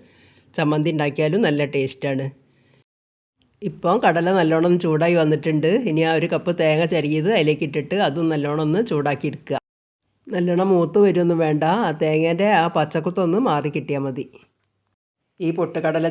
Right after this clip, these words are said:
ചമ്മന്തി ഞാൻ ആദ്യമായിട്ടാണ് ട്ടോ ഉണ്ടാക്കണത്. ഇതുണ്ടാക്കിയിട്ട് ദോശയ്ക്ക് കൂട്ടി കഴിച്ച് നോക്കിയ സമയത്ത് സാധാരണ തേങ്ങ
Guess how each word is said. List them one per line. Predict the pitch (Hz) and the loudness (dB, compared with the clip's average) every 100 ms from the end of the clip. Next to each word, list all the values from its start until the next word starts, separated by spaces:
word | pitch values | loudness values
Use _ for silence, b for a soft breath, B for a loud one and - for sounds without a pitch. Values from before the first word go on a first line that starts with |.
| 165 | 0
ചമ്മന്തി | 165 175 190 | 0 0 2
ഞാൻ | 180 160 151 | 2 0 0
ആദ്യമായിട്ടാണ് | 143 151 147 165 147 | 0 -2 2 2 0
ട്ടോ | 151 151 | -2 -4
ഉണ്ടാക്കണത്. | 139 139 147 151 143 185 277 - b b b b b _ 156 | -2 -4 -4 -6 -4 -4 -6 -14 b b b b b _ -6
ഇതുണ്ടാക്കിയിട്ട് | 170 160 151 156 156 190 226 | -4 0 0 0 -2 0 2
ദോശയ്ക്ക് | 151 151 160 180 175 | 2 0 -6 -6 -6
കൂട്ടി | 151 170 | -6 -4
കഴിച്ച് | 170 151 160 165 | -4 -4 -4 -4
നോക്കിയ | 156 156 156 | -2 -4 -4
സമയത്ത് | 147 147 147 165 226 - b b b b - | -4 -4 -4 -6 -6 -8 b b b b -6
സാധാരണ | 147 147 151 151 156 180 - | -2 0 0 -2 -2 -4 -2
തേങ്ങ | 151 143 | -2 0